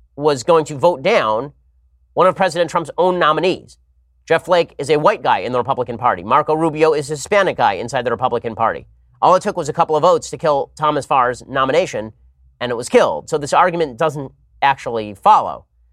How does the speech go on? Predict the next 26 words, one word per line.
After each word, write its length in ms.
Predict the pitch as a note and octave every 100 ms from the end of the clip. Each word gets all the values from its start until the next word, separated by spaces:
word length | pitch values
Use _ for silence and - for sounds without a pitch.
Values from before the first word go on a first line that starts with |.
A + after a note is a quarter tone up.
| _ _ _
Attributing 560 | C#3+ G3 G#3 F#3 E3+ D3+ _ _ _ _
Farr 300 | _ E3 E3+
going 320 | F3 D3+ B2+ A2
down 360 | D#3+ E3 B2+
to 100 | A2+
Republican 400 | C#3 C3 C#3 C3
racism 360 | B2 C3 C3 B2
is 100 | A#2
a 40 |
weird 240 | A#2+ C#3+ C#3
argument. 320 | C#3 C#3+ A#2+
When's 160 | B2+ D3+
the 60 |
last 200 | D#3 D#3
time 100 | E3
a 40 | B2
Democratic 540 | C3 D3+ D3 A#2 G#2+
nominee 340 | A#2 A#2 A2+
went 240 | A2+ A2 G2+
down 240 | C3+ A2+
because 220 | G2+ A2+
somebody 260 | - C3 A#2
in 80 | A2
the 60 |
Democratic 480 | A2 B2 B2+ C3+ A2
caucus 420 | - C#3 C3 G#2